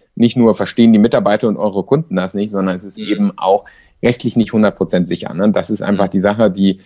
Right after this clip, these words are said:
Speaker 1: es ist nicht insolvenzsicher. Wir haben viele, äh, Lücken, die man einfach, wenn man nicht Gesetzgeber ist, nicht abdecken kann, selbst über die besten Satzungsregelungen nicht.
Speaker 2: Ja.
Speaker 1: Und das andere große Problem, auch bei diesem Modell, ist natürlich, ich meine, das habt ihr ja auch gemerkt, wie erklärt man das jetzt euren Nutzern, euren fünfzehn
Speaker 2: Total.
Speaker 1: Millionen, ne?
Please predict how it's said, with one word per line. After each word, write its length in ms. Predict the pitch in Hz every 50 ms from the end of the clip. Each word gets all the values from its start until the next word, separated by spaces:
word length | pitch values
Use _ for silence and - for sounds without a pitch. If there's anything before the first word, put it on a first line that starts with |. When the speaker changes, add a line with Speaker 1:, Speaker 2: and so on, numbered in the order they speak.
| - - _ _ _ -
Speaker 1:
es 180 | - 104 95
ist 80 | 104 95
nicht 140 | 113 101 113
insolvenzsicher. 800 | 107 104 98 98 95 104 120 131 - 123 113 - 123 107 101
Wir 60 | 98
haben 160 | 98 98 98 92
viele, 520 | - 117 117 113 110 104 98 92 78 -
äh, 240 | 65 85 95 92 90 - _ _ _ _ _ _ -
Lücken, 340 | 107 123 135 - 156 131 107
die 80 | 110
man 160 | 117 113 104
einfach, 360 | - - 120 - 127 107 - _ -
wenn 120 | 101 107
man 100 | 117 117
nicht 120 | 117 107 -
Gesetzgeber 580 | 113 98 104 123 120 - - - 110 104 87
ist, 120 | 80 - -
nicht 160 | 98 - -
abdecken 420 | - - _ - 92 90 - 92
kann, 360 | - - 90 98 110 110 101
selbst 240 | - 101 98 - -
über 120 | - 101 98
die 60 | 95
besten 420 | 87 101 98 - - 101 98 95
Satzungsregelungen 720 | 92 101 101 - 107 98 90 - - 76 65 64 62 52
nicht. 180 | - - - _ _ _ _ _ _ - _ _ _ _ -
Speaker 2:
Ja. 80 | 117
Speaker 1:
Und 100 | 120 110
das 180 | 98 107 - -
andere 540 | - 123 143 170 165 135 113 107 98 76 -
große 320 | - 107 110 113 - 117
Problem, 520 | 95 104 101 90 95 104 113 123 120 - -
auch 180 | - 120 120
bei 120 | - 117 107
diesem 240 | 101 113 113 120 110
Modell, 500 | 104 101 87 104 101 104 113 123 120 - _ _ _ _ _ _
ist 160 | - 120 -
natürlich, 560 | 127 123 117 - 135 135 135 143 151 147 -
ich 180 | _ _ - 117
meine, 160 | 113 110 110
das 100 | 107 -
habt 160 | 117 104 - -
ihr 100 | 120 117
ja 140 | 113 107 82
auch 140 | 110 -
gemerkt, 380 | - 107 107 107 117 127 - - _ _ _ _
wie 100 | - 110
erklärt 300 | 98 - - - 123 131 -
man 120 | 127 123
das 140 | 120 113 -
jetzt 180 | 123 113 - -
euren 220 | 101 110 110 110
Nutzern, 320 | 120 156 170 - - 104 98
euren 200 | 90 92 95 95
fünfzehn 360 | - - 92 - - - 98
Speaker 2:
Total. 260 | 87 92 107 104 95
Speaker 1:
Millionen, 60 | - -
ne? 180 | 123 147 -